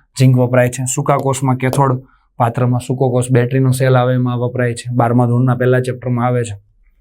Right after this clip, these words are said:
તો ઝિંક અને કોપર યુગમાં ઝેડ એન એચ જી ડસ્ટ વગેરે રિડક્શન કરતા તરીકે કાર્બનિક પ્રક્રિયામાં વપરાય છે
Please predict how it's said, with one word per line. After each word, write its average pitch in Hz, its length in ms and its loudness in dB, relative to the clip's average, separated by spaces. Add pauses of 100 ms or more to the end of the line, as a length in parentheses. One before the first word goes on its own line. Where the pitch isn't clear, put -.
(1080)
તો 131 80 6
ઝિંક 151 300 6
અને 156 160 4
કોપર 143 320 2
યુગમાં 139 500 2 (300)
ઝેડ 131 140 4
એન 143 120 4
એચ 139 120 2
જી 131 420 -2
ડસ્ટ 139 280 -2
વગેરે 127 420 2 (320)
રિડક્શન 139 440 2
કરતા 131 280 2
તરીકે 127 360 0
કાર્બનિક 131 460 0
પ્રક્રિયામાં 123 600 2 (100)
વપરાય 123 360 0
છે 127 260 -4